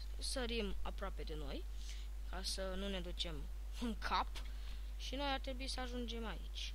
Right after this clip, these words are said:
Bun. Cum putem ex-, face asta cu pași mărunți? Prima oară,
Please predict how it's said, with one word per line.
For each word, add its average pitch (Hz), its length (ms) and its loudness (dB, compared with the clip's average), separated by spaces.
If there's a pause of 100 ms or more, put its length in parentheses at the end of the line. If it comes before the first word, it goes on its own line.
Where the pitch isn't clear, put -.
(180)
Bun. 247 320 0 (680)
Cum 330 200 -2
putem 311 500 0
ex-, 233 340 -2 (100)
face - 400 0
asta - 560 -2
cu 233 220 -4
pași 240 320 2
mărunți? 170 480 -2 (420)
Prima 311 340 2
oară, 202 280 0